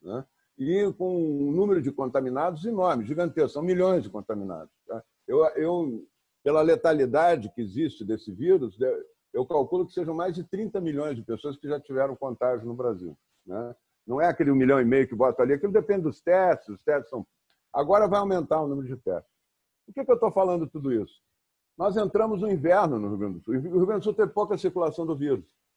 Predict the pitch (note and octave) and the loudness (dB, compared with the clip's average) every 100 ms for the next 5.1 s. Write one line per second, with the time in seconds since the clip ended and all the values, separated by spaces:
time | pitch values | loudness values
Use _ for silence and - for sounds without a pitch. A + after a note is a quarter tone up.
0 | _ D#3+ D#3+ - A3 G3+ G#2 _ - A3+ | _ -2 -2 -2 2 2 0 _ -2 0
1 | D#3+ - C3 B2+ - _ _ - B2+ D#3+ | 0 -2 -6 -6 -8 _ _ -8 -6 -2
2 | D#3+ C#3 B2+ A#2 F#2+ F2+ D#2 _ _ - | 0 0 0 -4 -8 -12 -14 _ _ -12
3 | C3+ A3+ F#3 - D3 B2 B2 D#3+ D#3 - | 2 2 2 -2 -2 2 2 2 -2 -6
4 | - C#3 D3+ F3+ F#3+ F3+ F3+ - E3 E3 | -12 -8 -2 -2 -2 -4 -4 -4 -2 -2